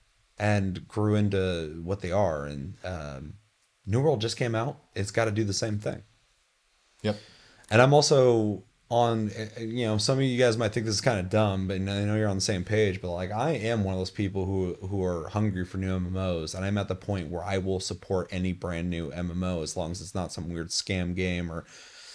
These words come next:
Speaker 1: some fucking, you know, weird free-to-play M M O, but, like, legit M M Os, if anyone's gonna fucking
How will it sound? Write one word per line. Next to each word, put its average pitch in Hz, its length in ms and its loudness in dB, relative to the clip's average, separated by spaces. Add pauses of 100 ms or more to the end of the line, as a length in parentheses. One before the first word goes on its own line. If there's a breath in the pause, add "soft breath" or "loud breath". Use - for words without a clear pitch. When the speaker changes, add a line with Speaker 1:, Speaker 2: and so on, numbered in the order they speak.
Speaker 1:
some 98 280 2
fucking, 95 640 0
you 95 120 -2
know, 87 280 -4 (640)
weird 101 280 -2
free-to-play 95 840 0 (260)
M 107 140 0
M 104 140 2
O, 92 280 2
but, 98 120 -4
like, 92 220 0
legit 104 500 2
M 110 100 0
M 101 140 0
Os, 104 280 2
if 98 80 -4
anyone's 107 280 -2
gonna 87 380 -2
fucking 90 520 -4